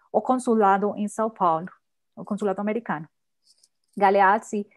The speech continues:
afirma que o interesse geral pela construção e inauguração de Brasília obnubilou a atenção que poderia ter levantado uma obra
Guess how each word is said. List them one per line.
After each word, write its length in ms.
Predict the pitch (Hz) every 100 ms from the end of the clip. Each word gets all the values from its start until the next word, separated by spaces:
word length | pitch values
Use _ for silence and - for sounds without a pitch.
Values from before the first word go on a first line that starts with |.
| _ -
afirma 420 | 208 247 254 226
que 100 | 233
o 60 |
interesse 500 | 220 240 226 226 233 233
geral 420 | 233 214 208 190
pela 180 | 196 202
construção 600 | 208 - 208 - 214 220
e 40 |
inauguração 640 | 208 202 190 202 - 220 214
de 100 | 202
Brasília 600 | 180 185 180 247 196 185 _ _ -
obnubilou 680 | 202 226 220 226 233 247 247
a 80 | 220
atenção 720 | 226 233 226 - 240 240 226 - -
que 100 | 226
poderia 480 | 226 214 220 285
ter 120 | 233 208
levantado 460 | 202 208 208 202
uma 240 | 208 208 202
obra 380 | 240 240 196